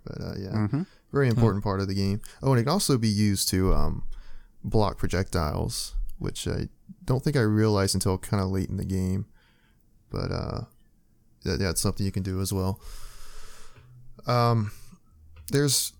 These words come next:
Speaker 1: you have items in the game, but there's not a ton. Uh, most of the items you get are actually, um, sort of story or puzzle related.
Speaker 3: Mm-hmm.
Speaker 1: But there are herbs in the game, and I think somebody on the forum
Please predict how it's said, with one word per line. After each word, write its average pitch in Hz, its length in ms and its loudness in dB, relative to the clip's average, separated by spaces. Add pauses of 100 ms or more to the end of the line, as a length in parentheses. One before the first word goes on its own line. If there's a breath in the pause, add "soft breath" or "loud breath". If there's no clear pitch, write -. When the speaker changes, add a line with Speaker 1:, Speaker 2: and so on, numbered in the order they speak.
(140)
Speaker 1:
you 131 100 4
have 151 140 2
items 113 360 4
in 113 80 4
the 110 60 4
game, 110 240 4
but 82 140 0
there's 107 180 2
not 120 140 4
a 104 40 2
ton. 95 540 0
Uh, 92 140 0
most 127 220 2
of 120 60 4
the 107 60 4
items 98 220 0
you - 40 -8
get 92 140 0
are 92 100 0
actually, 92 560 -2
um, 92 420 -6 (680)
sort 98 220 -4
of 85 160 -8 (120)
story 95 500 4
or 92 80 4
puzzle 104 500 6
related. 101 520 2 (880)
Speaker 3:
Mm-hmm. 117 260 4
Speaker 1:
But 110 140 4
there 117 120 4
are 127 260 4
herbs 113 300 2
in 117 60 4
the 113 80 6
game, 113 320 6
and 101 100 6
I 104 60 4
think 120 220 2
somebody 131 400 4
on 117 80 4
the 104 60 0
forum 107 440 0